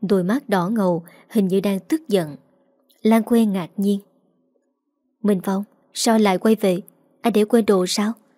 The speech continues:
Minh Phong không đáp, trực tiếp kéo Lan Quê đi theo mình. Lan Quê nhìn qua thái độ, biết Minh Phong đang nổi điên. Cô càng chống cự, càng khiến hắn tức giận thêm. Cô cố gắng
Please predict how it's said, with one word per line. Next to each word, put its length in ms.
Minh 180
Phong 200
không 220
đáp, 220
trực 240
tiếp 200
kéo 180
Lan 240
Quê 280
đi 180
theo 160
mình. 240
Lan 220
Quê 260
nhìn 240
qua 160
thái 260
độ, 260
biết 220
Minh 160
Phong 240
đang 220
nổi 220
điên. 200
Cô 120
càng 260
chống 300
cự, 280
càng 220
khiến 220
hắn 260
tức 260
giận 280
thêm. 180
Cô 140
cố 220
gắng 360